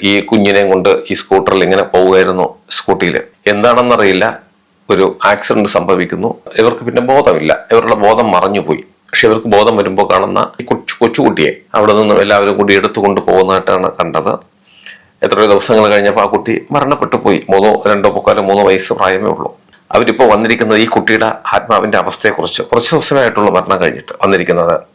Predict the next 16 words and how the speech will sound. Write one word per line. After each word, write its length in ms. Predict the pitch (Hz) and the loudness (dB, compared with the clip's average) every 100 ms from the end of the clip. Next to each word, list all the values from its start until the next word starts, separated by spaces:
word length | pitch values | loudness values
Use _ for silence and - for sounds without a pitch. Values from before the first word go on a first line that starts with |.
| _ - | _ -4
ശരിക്കും 340 | 95 95 107 110 101 | -2 -2 -2 0 0
അവര് 160 | 98 104 | 0 2
വന്നിരുന്ന 340 | 104 107 110 104 - - _ _ _ _ _ _ _ - 95 | 2 0 0 0 -2 -10 _ _ _ _ _ _ _ -10 -2
അവരുടെ 240 | 98 101 104 | 0 0 0
കണ്ണീര് 320 | 98 104 107 104 | 0 2 2 2
കണ്ടപ്പോ, 320 | 98 104 104 90 - - - - - 107 | 0 0 0 0 -4 -20 -20 -20 -4 0
ആ, 40 | 98 92 - | 4 4 2
എനിക്ക് 180 | 104 98 113 | 2 2 2
ഒരുപാട് 280 | 113 127 131 | 4 4 4
വിഷമം 320 | 107 - 117 117 | 2 0 0 2
തോന്നിപ്പോയി. 380 | 104 104 98 92 | 2 0 0 0
കാരണം, 320 | 101 95 107 113 - 104 | -2 -2 -4 -4 -6 -4
ഉം, 180 | 104 110 - - - - _ - | -2 -2 -4 -12 -20 -20 _ -4
അവരുടെ 260 | 139 156 147 | -2 0 0
അവസ്ഥ 240 | 127 156 - 117 | 2 0 0 -2
അങ്ങനെയാണ്. 420 | 98 98 76 73 | 0 0 0 -2